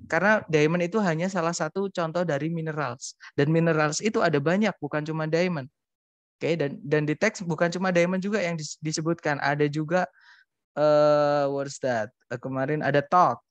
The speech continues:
Talk itu sejenis kapur ya, teman-teman. Ada juga quartz, kuarsa. Ada juga feldspar, itu juga jenis mineral seperti, seperti itu. Jadi selain diamond. Jadi di sini bukan cuma bahas diamond. Oke, jadi kalau teman-teman di kalimat pertama nggak disebut,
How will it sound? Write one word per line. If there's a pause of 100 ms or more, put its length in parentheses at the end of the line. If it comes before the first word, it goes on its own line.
Talk
itu
sejenis
kapur
ya,
teman-teman. (500)
Ada
juga
quartz,
kuarsa. (880)
Ada
juga
feldspar,
itu
juga
jenis
mineral
seperti,
seperti
itu.
Jadi
selain
diamond. (320)
Jadi
di
sini
bukan
cuma
bahas
diamond. (480)
Oke,
jadi
kalau
teman-teman
di
kalimat
pertama
nggak
disebut,